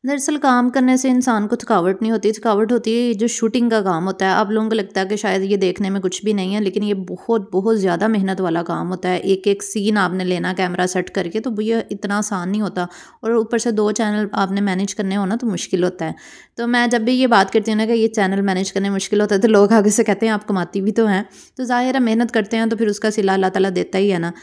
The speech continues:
तो हम, हम लोग ऐसे नहीं हैं <laughs> रोना रोते रहते हैं आप लोगों के आगे। और दूसरा आजकल ना सिर्फ मेरा ही डाउन नहीं हुआ, सबका ही हुआ हुआ है। जो बड़ी बड़ी यूट्यूबर्स हैं ना उनके भी डाउन नहीं जा रहे हैं।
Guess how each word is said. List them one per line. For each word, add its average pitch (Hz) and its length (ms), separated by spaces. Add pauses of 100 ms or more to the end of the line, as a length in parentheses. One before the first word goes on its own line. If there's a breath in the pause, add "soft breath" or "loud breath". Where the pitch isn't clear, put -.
(220 loud breath)
तो 226 80
हम, 220 240 (100)
हम 208 260
लोग 220 200
ऐसे 220 260
नहीं 226 140
हैं 240 300
<laughs> - 0
रोना 196 260
रोते 214 240
रहते 233 280
हैं 226 80
आप 214 160
लोगों 208 180
के 214 120
आगे। 208 260 (1500 loud breath)
और 254 260
दूसरा 269 400
आजकल 277 280
ना 285 160
सिर्फ 277 200
मेरा 233 280
ही 247 200
डाउन 220 220
नहीं 226 160
हुआ, 214 280
सबका 214 400
ही 233 140
हुआ 208 180
हुआ 196 220
है। 202 80
जो 196 200
बड़ी 202 180
बड़ी 202 180
यूट्यूबर्स 190 540
हैं 202 80
ना 214 140
उनके 202 240
भी 196 100
डाउन 170 220
नहीं 180 140
जा 151 220
रहे 165 140
हैं। 170 160